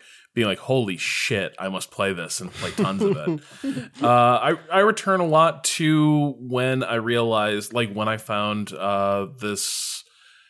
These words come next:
Speaker 1: war game called Fields of Glory,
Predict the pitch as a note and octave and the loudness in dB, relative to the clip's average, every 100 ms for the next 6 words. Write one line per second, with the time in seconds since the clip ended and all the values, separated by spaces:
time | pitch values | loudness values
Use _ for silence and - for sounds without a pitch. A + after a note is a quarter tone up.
0 | _ _ _ _ _ _ - C#3+ D3 C3+ | _ _ _ _ _ _ -6 4 4 6
1 | C#3 C3+ A#2+ A#2+ A2+ B2+ B2 A2 G2 G2 | 4 2 2 2 2 2 2 0 -4 -2
2 | G#2 D#2 A#1 | 0 0 -6